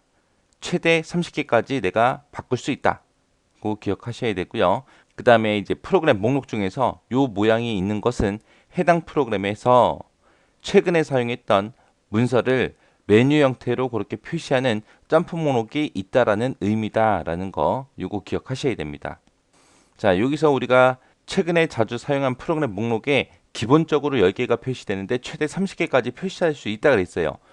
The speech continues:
그 이제 개수를 이제 바꾸는 것은 어디서 바꾸냐? 우리 이 시작 메뉴는 작업 표시줄 위에 있잖아요. 그죠?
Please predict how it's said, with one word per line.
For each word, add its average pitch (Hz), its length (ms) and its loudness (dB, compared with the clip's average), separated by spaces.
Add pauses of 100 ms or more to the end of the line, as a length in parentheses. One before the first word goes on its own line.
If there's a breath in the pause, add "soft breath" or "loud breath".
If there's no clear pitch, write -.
(200 soft breath)
그 143 220 4
이제 120 180 -2
개수를 127 500 -4
이제 104 200 -6
바꾸는 104 400 -6
것은 95 220 -4
어디서 90 200 0
바꾸냐? 98 520 0 (380 soft breath)
우리 127 280 0 (340)
이 120 200 -2
시작 196 340 0
메뉴는 135 460 0 (280)
작업 - 360 4
표시줄 151 560 -2
위에 143 260 2
있잖아요. 98 360 -2
그죠? 107 340 2